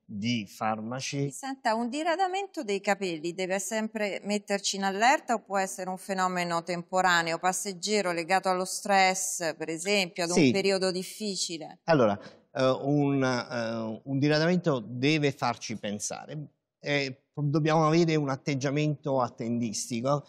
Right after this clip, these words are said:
Speaker 1: eh, perché? Perché ovviamente anche dopo la caduta stagionale si ha un diradamento, perché dobbiamo aspettare che i capelli piccoli ricrescano e diano quel volume che si è perso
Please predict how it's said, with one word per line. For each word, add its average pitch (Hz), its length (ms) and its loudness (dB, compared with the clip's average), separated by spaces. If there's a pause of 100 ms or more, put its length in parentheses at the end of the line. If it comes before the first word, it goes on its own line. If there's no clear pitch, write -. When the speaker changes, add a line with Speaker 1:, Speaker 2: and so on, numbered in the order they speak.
(180)
Speaker 1:
eh, 127 180 4
perché? 107 560 -2
Perché 107 320 -8
ovviamente 107 580 -2
anche 123 400 -6
dopo 131 360 4
la 104 120 -2
caduta 117 380 0
stagionale 120 680 0
si 113 180 -2
ha 120 160 -2
un 92 160 -6
diradamento, 90 720 -8
perché 98 320 -12 (220)
dobbiamo 101 340 6
aspettare 117 460 4
che 92 100 -2
i 92 60 0
capelli 110 420 2
piccoli 120 500 -4 (200)
ricrescano 151 720 2
e 127 240 2 (340)
diano 139 500 6
quel 131 200 4
volume 123 460 4
che 120 340 2
si - 160 -4
è 107 60 -4
perso 113 680 -2